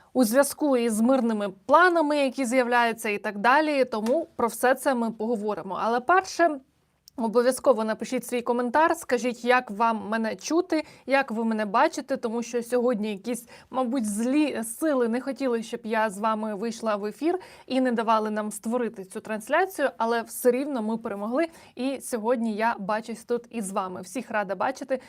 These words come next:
тому пишіть свої коментарі. І також мені цікаво почути вашу думку з приводу мирного плана в лапках Дональда Трампа. Що ви про це думаєте, як ви собі це бачите? І от, е, цікаво буде почитати ваші думки.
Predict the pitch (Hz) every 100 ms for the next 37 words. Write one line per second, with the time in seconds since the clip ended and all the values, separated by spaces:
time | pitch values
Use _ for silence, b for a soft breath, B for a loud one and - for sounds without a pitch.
0 | B B 240 226 233 233 269 254 233 233
1 | 233 226 226 233 208 - 262 277 - _
2 | 226 226 359 370 247 262 269 240 247 269
3 | 254 247 B B B - 254 294 262 202
4 | 262 330 320 233 247 320 285 262 233 -
5 | 262 254 240 202 240 240 226 214 - 233
6 | 285 233 226 220 202 226 240 330 330 269
7 | 226 233 - 262 226 202 214 202 185 190
8 | 190 214 294 359 269 262 B B B -
9 | - 233 226 226 185 - 190 277 349 277
10 | 233 226 208 208 208 208 - 202 202 -
11 | 196 226 - 277 - 240 240 B B 285
12 | 330 254 240 214 196 190 - 226 240 220
13 | 214 185 226 214 - - 226 220 220 214
14 | - 202 208 - 220 196 233 233 233 196